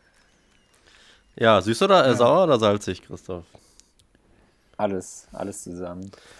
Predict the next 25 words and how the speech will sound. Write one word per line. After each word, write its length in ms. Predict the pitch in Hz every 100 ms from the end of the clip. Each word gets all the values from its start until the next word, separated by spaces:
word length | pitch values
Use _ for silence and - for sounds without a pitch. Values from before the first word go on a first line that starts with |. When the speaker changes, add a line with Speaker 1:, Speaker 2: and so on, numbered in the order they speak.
| - _ -
Speaker 1:
Naja, 540 | 104 104 95 87 85 - 98
anyway. 240 | 101 98
Speaker 3:
Weil 160 | 92 85
ich 60 |
bin, 100 | 156
Speaker 1:
Ja, 160 | 110 151
Speaker 3:
ich 60 |
bin 100 | 156
Speaker 1:
bei 60 | 139
Speaker 3:
ja 60 | 139
auch 60 |
ein 60 | 147
Speaker 1:
mir 140 | 156 147
Speaker 3:
Süßboy, 380 | - 98 95 101 - -
ein 60 |
Süßi. 380 | 101 107 - 98 - - - 160 101
Speaker 1:
Süßboy? 540 | 131 151 - 117 147 -
Speaker 3:
Ja. 420 | 104 92 92 101 - - - - _ _ _ _ _ _ _ _ _
Naja, 420 | - 110 110 107 107
Speaker 1:
Ähm. 80 |
Speaker 3:
äh, 220 | 107 123 127
ja, 240 | 147 160
aber 200 | 143 147
sonst, 520 | 131 151 175 - - -
ähm, 560 | 143 143 143 147 147